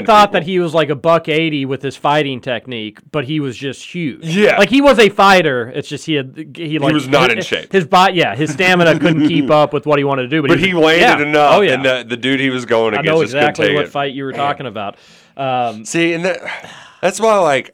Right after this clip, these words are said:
Speaker 1: I know some people will definitely judge us because they're like, "Ugh, stupid bar." Like, you, you think that, but, like, it is the mo-, it is the lowest brow form of entertainment, and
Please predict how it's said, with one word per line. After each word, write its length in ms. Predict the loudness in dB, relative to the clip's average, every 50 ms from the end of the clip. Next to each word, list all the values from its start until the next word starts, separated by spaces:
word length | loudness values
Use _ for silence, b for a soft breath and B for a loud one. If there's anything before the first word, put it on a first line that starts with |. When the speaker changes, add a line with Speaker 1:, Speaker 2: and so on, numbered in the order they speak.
| _ -6
Speaker 1:
I 100 | -4 0
know 200 | 0 2 0 0
some 260 | -2 -2 -4 -4 -2
people 380 | -2 -6 -4 -2 -2 -2 -2 -4
will 80 | -8
definitely 580 | -8 -6 -4 -4 -4 -4 -6 -6 -6 -6 -6 -6
judge 320 | -6 -6 -6 -6 -4 -4
us 180 | -4 -6 -6 -8
because 200 | -14 -18 -16 -12
they're 140 | -12 -12 -12
like, 140 | -12 -16 _ _ _ _ _ _ _ _ _ _ -14
"Ugh, 220 | -14 -12 -12 -14 -16 -18
stupid 500 | -18 -12 -8 -6 -6 -4 -6 -8 -8 -8
bar." 320 | -6 -4 -4 -4 -4 -6
Like, 320 | -6 -6 -6 -8 -8 -10
you, 140 | -12 -12 -10
you 180 | -8 -8 -8 -6
think 240 | -6 -4 -4 -4 -2
that, 200 | -4 -4 -4 -2
but, 120 | 0 0 2
like, 160 | 0 0 -2 -2
it 140 | -4 -2 0
is 240 | -2 -2 -2 -6
the 100 | -8 -8
mo-, 200 | -6 -4 -6 -6 B B B
it 80 | B -4
is 120 | -4 -2
the 100 | 0 -2
lowest 500 | 0 0 0 2 2 2 2 0 -2 -4
brow 300 | -4 -4 -2 0 0 -2
form 260 | -2 -2 -2 -2 -2
of 80 | -4 -6
entertainment, 720 | -6 -6 -6 -8 -10 -10 -8 -8 -8 -8 -10 -12 -12 -12 -10
and 340 | -8 -6 -4 -4 -6 -6 -10